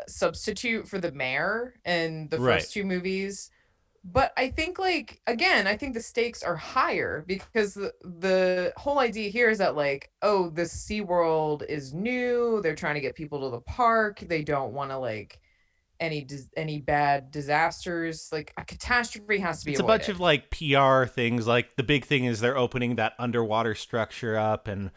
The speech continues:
Speaker 2: they're having a
Speaker 1: Yes.
Speaker 2: lot of press here and all this. And the only, unlike the mayor or the city town council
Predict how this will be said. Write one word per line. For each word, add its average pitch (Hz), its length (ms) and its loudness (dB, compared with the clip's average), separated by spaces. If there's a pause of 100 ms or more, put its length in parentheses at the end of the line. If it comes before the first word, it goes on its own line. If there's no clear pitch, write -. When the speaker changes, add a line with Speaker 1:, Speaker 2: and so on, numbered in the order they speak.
(140)
Speaker 2:
they're 170 160 2
having 143 220 4
a - 20 2
Speaker 1:
Yes. 143 60 2
Speaker 2:
lot 135 140 6
of - 80 -4
press 175 380 2
here 156 560 4
and 117 140 2
all 123 160 4
this. 127 420 2 (560)
And 156 360 2 (100)
the 156 160 4
only, 185 580 2 (380)
unlike 185 560 4
the 139 80 0
mayor 123 960 2 (320)
or 120 460 4
the 104 300 -6
city 123 600 2
town 127 300 0
council 110 880 0